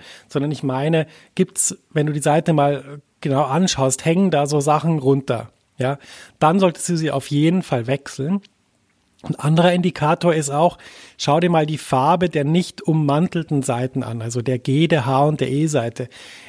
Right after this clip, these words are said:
Wenn diese Seiten eher Richtung Schwarz tendieren <laughs> oder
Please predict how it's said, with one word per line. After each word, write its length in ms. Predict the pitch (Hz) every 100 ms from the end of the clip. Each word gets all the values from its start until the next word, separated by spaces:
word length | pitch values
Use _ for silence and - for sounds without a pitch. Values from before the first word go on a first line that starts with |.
| -
Wenn 180 | 143 147
diese 420 | 175 196 202 170 -
Seiten 640 | 147 143 147 208 208 147
eher 300 | 156 185 175
Richtung 320 | 156 - 139
Schwarz 560 | - 139 131 175 196 -
tendieren 600 | 170 151 131 117 117 120 _ -
<laughs> 260 | - - -
oder 320 | 156 151